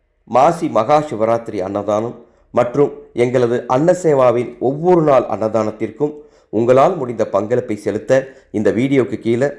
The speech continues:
டிஸ்கிரிப்ஷன் பாக்ஸ்ல எங்களது அறக்கட்டளையின் வங்கி கணக்கு எண் மற்றும் Google Pay, PhonePe நம்பர் தரப்பட்டுள்ளது. மனமிருந்தால்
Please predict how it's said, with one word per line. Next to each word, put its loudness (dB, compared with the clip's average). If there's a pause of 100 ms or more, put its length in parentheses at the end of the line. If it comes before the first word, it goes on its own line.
(260)
டிஸ்கிரிப்ஷன் -2
பாக்ஸ்ல 0 (360)
எங்களது 0
அறக்கட்டளையின் -2
வங்கி -2
கணக்கு -4
எண் -6
மற்றும் -4 (380)
Google 4
Pay, 0 (100)
PhonePe -2
நம்பர் -4
தரப்பட்டுள்ளது. -2 (500)
மனமிருந்தால் 2